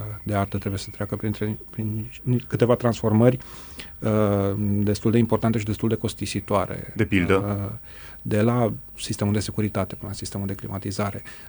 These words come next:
Speaker 1: Uh, sigur, nu vorbim de transformări structurale în interiorul muzeului, dar vorbim de condițiile, uh, pe care trebuie să le îndeplinească muzeul pentru ca o astfel de expoziție să se desfășoare.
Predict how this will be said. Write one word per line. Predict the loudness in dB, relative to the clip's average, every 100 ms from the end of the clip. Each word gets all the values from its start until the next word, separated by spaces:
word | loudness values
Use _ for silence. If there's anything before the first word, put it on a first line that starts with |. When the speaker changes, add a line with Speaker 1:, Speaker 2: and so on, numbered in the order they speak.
| -20 -14
Speaker 1:
Uh, | -8 -6 -8 -10
sigur, | -6 -4
nu | 0
vorbim | 2 2
de | 2
transformări | 0 -2 -6 -2 -2 -2
structurale | -4 -6 -2 0 2 0 0
în | 0 2 2
interiorul | 2 0 0 0
muzeului, | 0 0 2 2
dar | 0
vorbim | -2 0
de | -2
condițiile, | 0 -2 -2 -2 -2 -4 -4 -8 -20 -20 -10
uh, | -6 -2 -2 -2
pe |
care | -2 0
trebuie | 0 -2
să | -2
le | -2
îndeplinească | -2 -2 0 0 -2 -2
muzeul | -2 0 -2 -2
pentru | -2 -4 -4
ca | -8 -6 -4
o | -4
astfel | -6 -6
de | -8
expoziție | -6 -6 -4 -6
să | -6
se | -6
desfășoare. | -6 -8 -8 -10 -10 -10